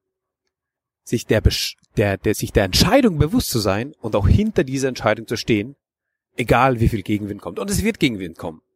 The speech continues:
Von allen. Selbst wenn man dann angefangen hat und auf der Baustelle ist, dann kommt der Handwerker und sagt, „Ja, aber das haben wir schon immer so gemacht.“ Also andersrum, ne?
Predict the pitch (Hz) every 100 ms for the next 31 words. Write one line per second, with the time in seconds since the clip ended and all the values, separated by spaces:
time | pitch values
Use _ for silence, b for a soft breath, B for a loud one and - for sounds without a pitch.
0 | _ - 285 277 254 - _ _ _ _
1 | _ _ _ _ _ _ - 180 160 180
2 | 170 156 156 175 175 170 156 165 175 170
3 | 165 - 165 185 170 175 170 165 165 160
4 | 143 170 165 165 165 - - - 135 120
5 | 135 131 190 208 226 160 131 104 - -
6 | 113 104 120 90 90 80 107